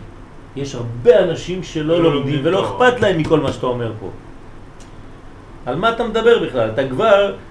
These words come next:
Speaker 1: שיבשו לך את המוח. אני אדם בריא, הוא יגיד לך. אני לא נכנס ל-, לדבר הזה. איזה שבע אלף שנה? איזה אלף שנה? על מה אתה מדבר בכלל?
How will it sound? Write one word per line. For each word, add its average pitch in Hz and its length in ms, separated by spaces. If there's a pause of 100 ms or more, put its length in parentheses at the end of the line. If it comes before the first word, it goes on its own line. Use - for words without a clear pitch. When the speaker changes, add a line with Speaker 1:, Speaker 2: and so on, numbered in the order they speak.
Speaker 1:
שיבשו 170 640
לך 190 140
את 175 160
המוח. 147 400 (2750)
אני 196 280
אדם 190 220
בריא, 214 280
הוא 214 80
יגיד 160 260
לך. 127 160
אני 123 480
לא 277 360
נכנס 185 360
ל-, 139 220
לדבר 127 440
הזה. 107 180
איזה 247 420
שבע 202 320
אלף 180 200
שנה? 156 300
איזה 185 240
אלף 190 160
שנה? 180 180
על 175 80
מה 185 80
אתה 190 120
מדבר 170 320
בכלל? 127 340